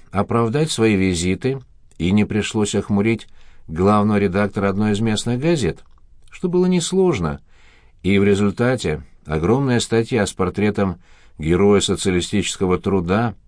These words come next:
кавалера ордена Ленина и т.д. и т.п., то есть Краснова Б С,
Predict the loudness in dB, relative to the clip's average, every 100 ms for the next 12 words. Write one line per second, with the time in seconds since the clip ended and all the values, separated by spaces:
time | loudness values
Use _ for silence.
0 | -20 -20 -20 -6 0 2 2 0 0 0
1 | 0 0 0 0 0 0 -2 -2 -4 -8
2 | -20 -20 -20 -20 -20 -4 -2 2 2 4
3 | 4 2 0 0 0 -4 _ _ 0 0
4 | 0 -8 -16 -4 -2 -2 0 0 2 0
5 | 0 -2 -2 -2 -2